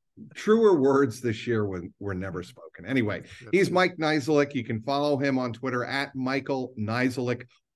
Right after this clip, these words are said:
Speaker 2: all one word. Follow his work on cleveland dot com and the Strictly Stripes podcast. For Mike Niziolek, I'm Mike Petraglia. Trags, thanks for tuning in this episode of the Jungle Roar podcast. Be sure and click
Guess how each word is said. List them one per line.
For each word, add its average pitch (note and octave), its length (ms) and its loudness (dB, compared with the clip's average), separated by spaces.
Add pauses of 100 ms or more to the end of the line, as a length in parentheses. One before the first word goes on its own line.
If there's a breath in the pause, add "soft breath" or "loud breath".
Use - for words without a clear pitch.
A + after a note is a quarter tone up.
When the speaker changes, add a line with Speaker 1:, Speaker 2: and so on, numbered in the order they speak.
Speaker 2:
all B2+ 560 0 (120)
one A2+ 460 0
word. B2 480 0
Follow A#2+ 320 -4
his A2 140 -6
work A#2 340 -4 (280 loud breath)
on A2 260 0
cleveland A#2 500 2
dot G#2+ 240 -2
com A#2 320 -4
and B2 160 -4
the B2 60 -6
Strictly A#2 500 -8
Stripes G2+ 460 -8 (120)
podcast. A#2 580 -4 (280 loud breath)
For A2 80 -4
Mike D#3 240 2
Niziolek, D3+ 560 2 (160)
I'm C#3+ 160 -2
Mike D3 260 0
Petraglia. C3+ 640 -2 (160)
Trags, A#2 640 -2 (360 loud breath)
thanks C3 240 0
for A2+ 360 -2 (120)
tuning G3+ 280 4
in A2+ 420 -2
this B2 460 -4
episode G2+ 560 -8
of A#2+ 100 -6
the B2 80 2
Jungle B2 340 2
Roar A2 240 0
podcast. B2+ 680 -4 (260 loud breath)
Be F#2 100 -8
sure A2+ 360 -2
and G#2 200 -4
click C#3 420 -6